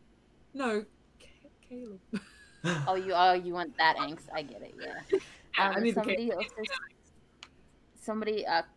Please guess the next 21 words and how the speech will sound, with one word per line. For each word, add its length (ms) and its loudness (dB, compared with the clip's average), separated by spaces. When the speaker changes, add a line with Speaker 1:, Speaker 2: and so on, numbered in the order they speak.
Speaker 2:
Cool 220 -4
Cat, 340 0
um, 320 0
pointed 280 -4
out 200 2
that 100 -4
he 100 -10
doesn't 260 -4
have 140 -8
his 140 -10
necklace 500 -10
anymore, 540 -10
and 260 -4
that 140 6
Speaker 1:
Oh. 100 2
Speaker 2:
is 80 -8
terrifying. 640 -6
Yeah. 200 -6
Speaker 1:
Well, 140 2
he 80 0
will. 400 -4